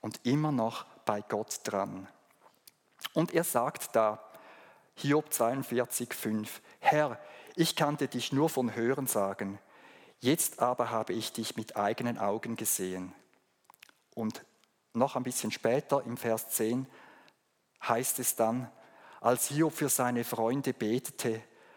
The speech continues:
da wendete der Herr für ihn alles zum Guten.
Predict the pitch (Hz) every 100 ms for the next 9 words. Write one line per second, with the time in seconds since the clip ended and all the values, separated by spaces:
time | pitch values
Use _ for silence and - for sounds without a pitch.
0 | - - - 127 120 123 139 135 131 120
1 | - 113 117 - 117 110 113 123 107 104
2 | 113 113 - 113 98 - 98 123 - -
3 | 95